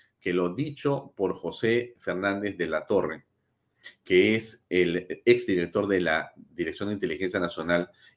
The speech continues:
y lo dicho por, eh, Salatiel Marrufo en las últimas horas,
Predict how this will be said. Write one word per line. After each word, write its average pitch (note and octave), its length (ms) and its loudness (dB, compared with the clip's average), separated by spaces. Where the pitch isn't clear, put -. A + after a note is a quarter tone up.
y F#2 80 0
lo F2 140 6
dicho A2+ 340 2
por, G#2 420 2
eh, D#2+ 400 0
Salatiel G#2 760 0
Marrufo G2+ 560 4
en F2+ 100 2
las E2 220 2
últimas C3 420 2
horas, G#2+ 320 2